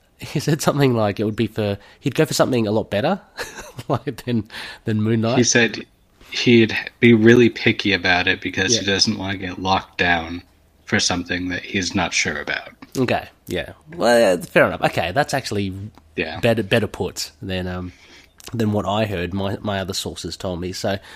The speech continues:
Speaker 1: fair enough, fair enough. Um, so the casting is still out there. We're still, I still, I think we're still a while away. Um, but at the same time as well, Chad, and this links into our Over the Moon review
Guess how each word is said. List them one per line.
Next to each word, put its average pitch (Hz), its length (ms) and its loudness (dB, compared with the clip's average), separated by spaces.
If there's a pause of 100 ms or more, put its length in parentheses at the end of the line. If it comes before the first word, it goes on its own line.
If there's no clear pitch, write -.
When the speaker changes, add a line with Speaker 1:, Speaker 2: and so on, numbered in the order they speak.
(280)
Speaker 1:
fair 285 160 0
enough, - 460 -2
fair 165 160 -4
enough. 143 400 -6
Um, 127 540 -4 (240)
so 139 400 0
the 131 160 -4
casting 151 460 -2
is 131 80 -2
still 127 240 -2
out 131 200 0
there. 135 140 0
We're 139 100 2
still, 208 360 -2 (260)
I 147 60 -8
still, - 200 -8
I - 60 -16
think - 340 -10
we're 160 180 0
still 202 240 -2
a 131 40 4
while 110 280 6
away. 92 340 0 (560)
Um, 95 400 -8 (400)
but - 560 -4 (1040)
at 123 100 -6
the 123 60 -8
same 151 320 -2
time 139 420 0
as 113 140 -2
well, 117 160 0
Chad, 104 220 -4
and 110 120 0
this 185 140 -2
links 147 380 2
into 135 420 2
our 107 120 -2
Over 117 220 0
the 110 120 0
Moon 104 420 2 (500)
review 123 840 2